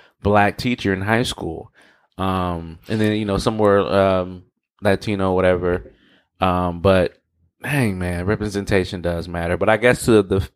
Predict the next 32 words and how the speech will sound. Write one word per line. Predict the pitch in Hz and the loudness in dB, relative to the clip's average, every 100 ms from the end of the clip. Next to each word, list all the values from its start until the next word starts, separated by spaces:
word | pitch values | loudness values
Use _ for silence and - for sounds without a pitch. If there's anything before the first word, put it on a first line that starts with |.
| _ | _
the | 95 | -20
point | - 120 113 95 | -14 -10 -8 -4
that | 95 92 _ _ _ _ _ | -4 -6 _ _ _ _ _
Bobby | 98 98 | -2 0
Adani | 95 98 170 117 | 0 0 0 -2
made, | 95 92 90 - _ - | -2 -4 -6 -10 _ -18
I | |
mean, | 101 101 95 98 _ | -10 -8 -8 -12 _
should | - 110 | 0 0
it | |
matter | 98 95 104 107 101 | 2 2 4 6 4
if, | 104 - - - | 2 -6 -14 -10
if | 98 - | -8 -2
your, | 98 92 - _ _ _ | -2 -2 -8 _ _ _
your | 90 | -8
teacher's | - 107 92 | -4 -2 -2
white, | 87 98 107 - | 0 2 2 -2
if | |
they're | 90 | -6
giving | 90 95 | -4 -4
you | 95 | -2
the | 90 | 0
best | 92 104 | 0 -2
education | 87 87 101 98 95 | -6 0 0 0 -4
so | 92 | -2
your | 87 90 | -2 -2
kids | - 101 95 | 0 0 0
can | 92 | -4
be | 90 | -4
on | 90 | -4
the | |
same | 85 92 90 | -4 -6 -6